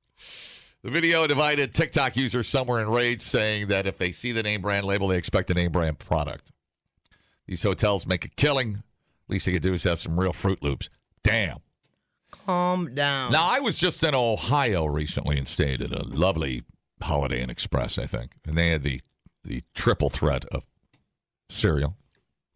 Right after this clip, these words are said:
Speaker 1: The trifecta
Speaker 2: And you
Speaker 1: of
Speaker 2: mix it all together?
Speaker 1: the trifecta of,
Speaker 2: Recklessly?
Speaker 1: of crunch. And, uh, I always get Fruit Loops because I never eat 'em at home. So, uh, that's my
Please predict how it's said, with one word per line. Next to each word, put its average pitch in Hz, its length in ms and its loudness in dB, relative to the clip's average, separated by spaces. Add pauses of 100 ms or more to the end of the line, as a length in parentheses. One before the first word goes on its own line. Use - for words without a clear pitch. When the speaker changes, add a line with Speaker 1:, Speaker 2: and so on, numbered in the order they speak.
(260)
Speaker 1:
The 73 80 -4
trifecta 90 600 2
Speaker 2:
And 69 80 0
you 69 80 0
Speaker 1:
of - 40 -4
Speaker 2:
mix 143 240 -6
it 135 80 -6
all 135 140 0
together? 143 400 -6
Speaker 1:
the - 80 -10
trifecta 110 540 0
of, 117 60 2
Speaker 2:
Recklessly? 120 640 2
Speaker 1:
of - 160 -2
crunch. 95 560 0 (1000)
And, 117 360 4
uh, 101 400 4
I 165 480 2
always 170 380 2
get 156 160 0
Fruit 131 240 -2
Loops - 260 -10 (760)
because 98 300 -2
I 110 140 4
never 117 280 2
eat 113 120 2
'em 98 100 2
at 87 60 2
home. 85 220 0
So, 73 360 0
uh, 69 340 0
that's - 240 0
my 78 220 0